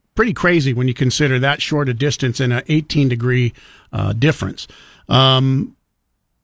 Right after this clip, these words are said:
no name on this text message, but they write in, "It is snowing in Parma right now and six degrees below zero in Parma." So cold out there, too.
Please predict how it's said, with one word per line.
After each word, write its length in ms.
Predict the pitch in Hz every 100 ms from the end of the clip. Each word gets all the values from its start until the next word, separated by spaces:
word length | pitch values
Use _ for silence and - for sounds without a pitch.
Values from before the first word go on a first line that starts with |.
| 180
no 240 | 190 185
name 280 | 175 175 170
on 100 | 151
this 140 | 151
text 280 | - 185 -
message, 320 | 151 175 165
but 100 | 151
they 100 | 156
write 220 | 147 147
in, 140 | 147 147
"It 120 | 143
is 120 | 131
snowing 380 | - 160 160 156
in 120 | 139
Parma 460 | - - 180 185 139
right 200 | 131 120
now 200 | 123 151
and 160 | 131
six 420 | - - 147 - -
degrees 500 | - 120 127 123 127
below 380 | - 127 120 113
zero 380 | 117 165 185 190
in 120 | 185
Parma." 520 | - 247 285 143 95 _
So 440 | _ - 104 101 113
cold 240 | - 104 110
out 160 | 113
there, 200 | - 208
too. 340 | - 320 254